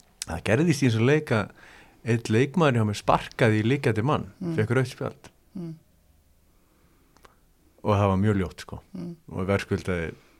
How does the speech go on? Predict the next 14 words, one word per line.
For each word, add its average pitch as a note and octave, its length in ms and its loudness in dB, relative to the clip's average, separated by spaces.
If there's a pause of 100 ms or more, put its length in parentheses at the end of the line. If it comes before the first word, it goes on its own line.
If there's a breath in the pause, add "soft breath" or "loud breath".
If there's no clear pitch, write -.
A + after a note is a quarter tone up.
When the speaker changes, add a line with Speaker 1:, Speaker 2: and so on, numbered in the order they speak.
(500 soft breath)
Speaker 1:
þriggja F2+ 320 -8
leikja D#2+ 180 -8
bann D#2 140 -8
að D#2 80 -8
minnsta D#2 200 -12
kosti. - 200 -12
Speaker 2:
Mm. E3+ 140 -10 (1700 soft breath)
Speaker 1:
Og G2+ 260 -6 (240)
ég B2+ 400 6
í C3+ 100 6
einhverjum A#2+ 300 4
Mourinho B2 480 6
leikjum, A2 320 4
sko, D3 220 2